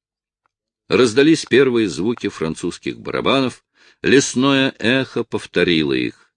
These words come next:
Вся долина мгновенно наполнилась военной музыкой, звуки которой заглушали аккомпанемент барабанной дроби. Трубы победителей весело и бодро оглашали французский лагерь,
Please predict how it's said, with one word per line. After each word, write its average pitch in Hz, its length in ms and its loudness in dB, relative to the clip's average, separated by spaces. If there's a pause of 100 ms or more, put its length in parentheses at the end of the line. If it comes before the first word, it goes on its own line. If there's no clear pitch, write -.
(440)
Вся 107 340 0
долина 113 400 2
мгновенно 107 680 0
наполнилась 104 720 0
военной 87 480 0
музыкой, 110 640 -4 (300)
звуки 107 480 0
которой 110 360 2
заглушали 95 920 2
аккомпанемент 78 960 -4
барабанной 69 640 -4
дроби. 67 540 -4 (880)
Трубы 98 520 4
победителей 90 680 0
весело 90 460 0
и 90 80 2
бодро 87 400 0
оглашали 85 480 -2
французский 80 600 -6
лагерь, 101 440 0